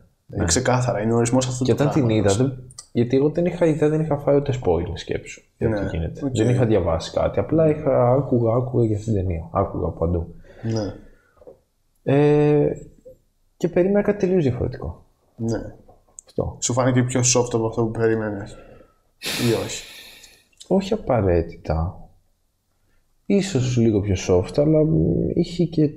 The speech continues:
Speaker 2: σου είπα, δύο-τρεις σκηνές που ήτανε πολύ ακραίες. Τι, τι έπαθες; Πώς πάλεψες;
Speaker 1: Όχι, όχι. Δεν, ναι. Ναι, δεν έχει
Speaker 2: Απλά,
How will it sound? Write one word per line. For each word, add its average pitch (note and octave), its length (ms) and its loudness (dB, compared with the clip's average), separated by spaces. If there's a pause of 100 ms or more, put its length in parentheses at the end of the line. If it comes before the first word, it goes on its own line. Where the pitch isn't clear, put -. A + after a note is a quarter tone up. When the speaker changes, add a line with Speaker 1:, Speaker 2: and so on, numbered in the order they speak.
(160)
Speaker 2:
σου - 180 -2
είπα, C#3+ 180 2
δύο-τρεις B2 320 0
σκηνές B2+ 380 0
που C3+ 120 0
ήτανε C3 520 -2
πολύ B2+ 220 4
ακραίες. - 480 -4 (520)
Τι, F#2 340 0
τι - 120 -4
έπαθες; F#2 460 -8 (220)
Πώς - 100 -20
πάλεψες; F2 400 -2
Speaker 1:
Όχι, - 160 -12
όχι. - 220 -20 (240)
Δεν, B2 300 -10
ναι. G2 80 -12 (2500)
Ναι, E3+ 240 4
δεν A3+ 180 2
έχει A2+ 580 0 (300)
Speaker 2:
Απλά, B2+ 480 0